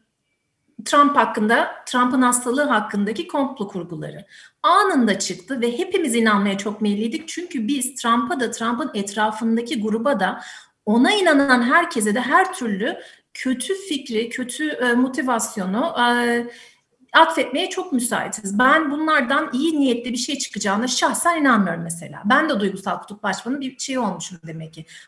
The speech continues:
parçası olmuşum. Ha bu gerçek veya değil ama böyle bir ge-, e, şey var, böyle bir, e, inanç var.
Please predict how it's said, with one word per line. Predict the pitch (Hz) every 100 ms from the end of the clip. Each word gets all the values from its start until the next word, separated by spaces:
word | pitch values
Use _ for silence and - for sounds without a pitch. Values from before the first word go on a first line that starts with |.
| -
parçası | 240 233 - 214 226
olmuşum. | 175 165 - - 151 - - _
Ha | 320 269
bu | 269
gerçek | 208 277 285 403 392
veya | 262 269 294 226
değil | 208
ama | 226 254
böyle | 269 311 269
bir | 247
ge-, | 262 233
e, | 226
şey | 233 262 226
var, | 185 180
böyle | 214 254 254
bir, | 233 240
e, | 220 214 214
inanç | 233 226 226 269 - 190
var. | -